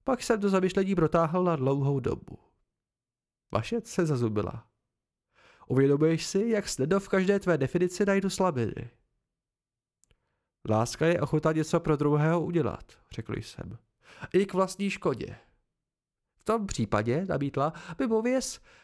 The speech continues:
jak se láska liší od povinnosti nebo oddanosti.“ „Je spojená s fyzickou přitažlivostí,“ doplnil jsem.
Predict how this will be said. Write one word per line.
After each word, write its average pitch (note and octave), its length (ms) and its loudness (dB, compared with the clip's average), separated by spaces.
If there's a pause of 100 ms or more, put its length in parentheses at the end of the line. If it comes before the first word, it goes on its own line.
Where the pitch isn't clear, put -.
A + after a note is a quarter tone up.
(100)
jak G#3 160 0
se - 140 2
láska G3+ 360 2
liší E3 320 2
od D#3+ 80 0
povinnosti C#3 580 2
nebo E3+ 240 2
oddanosti.“ - 680 -2 (1080)
„Je G#2+ 180 0
spojená A#2+ 420 0
s - 60 -12
fyzickou A#2+ 500 0
přitažlivostí,“ D3+ 1000 -4 (220)
doplnil - 400 -8
jsem. - 280 -12